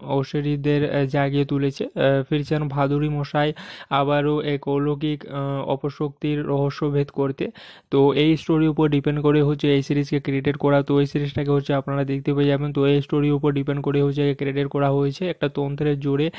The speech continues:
কেউ একজন অশরীরীদের, আহ, জাগিয়ে তুলেছে এবং ফিরেছেন ভাদুড়ি মশাই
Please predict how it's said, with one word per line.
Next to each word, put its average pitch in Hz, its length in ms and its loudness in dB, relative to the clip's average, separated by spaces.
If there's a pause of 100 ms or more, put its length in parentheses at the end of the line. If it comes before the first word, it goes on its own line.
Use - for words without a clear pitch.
(280)
কেউ 147 180 4
একজন 151 440 -2 (300)
অশরীরীদের, 151 920 0
আহ, 143 420 -4
জাগিয়ে 143 420 0
তুলেছে 143 460 -2 (400)
এবং 139 400 2
ফিরেছেন 156 540 0
ভাদুড়ি 151 600 0
মশাই 151 520 -2